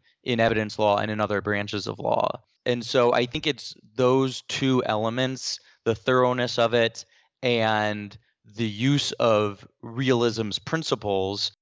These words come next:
to organize and make sense and reform the law that help explain why it exercised such hegemony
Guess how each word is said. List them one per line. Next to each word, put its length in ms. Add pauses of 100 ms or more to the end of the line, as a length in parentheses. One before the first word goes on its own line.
to 320
organize 800
and 220
make 220
sense 560
and 200
reform 480
the 100
law 440 (300)
that 120
help 200
explain 580 (220)
why 300
it 140
exercised 960 (200)
such 360
hegemony 760